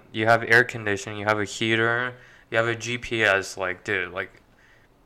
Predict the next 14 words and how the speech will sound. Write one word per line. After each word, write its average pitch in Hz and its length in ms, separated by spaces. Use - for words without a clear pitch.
like, 107 220
it's 113 160
a 143 60
good 104 220
time 90 260
to 87 40
be 98 140
alive. 95 540
And 110 180
people 117 220
are 113 100
just 107 180
worrying 107 400
about 101 540